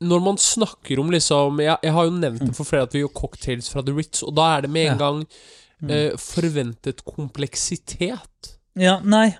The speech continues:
Speaker 1: Men dette er å gjøre det enkle bra.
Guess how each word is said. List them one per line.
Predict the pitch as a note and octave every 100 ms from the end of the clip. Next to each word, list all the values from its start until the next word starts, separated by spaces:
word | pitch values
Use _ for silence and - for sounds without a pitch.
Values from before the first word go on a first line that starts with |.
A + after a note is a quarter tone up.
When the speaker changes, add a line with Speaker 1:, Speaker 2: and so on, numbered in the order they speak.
| _
Speaker 1:
Men | F3 F#3+
dette | G3+ - - -
er | D3+ D3 D3
å | -
gjøre | F#3+ F#3+ E3 C3
det | C3 - -
enkle | F3 B2+ - D3 E3
bra. | D3+ D3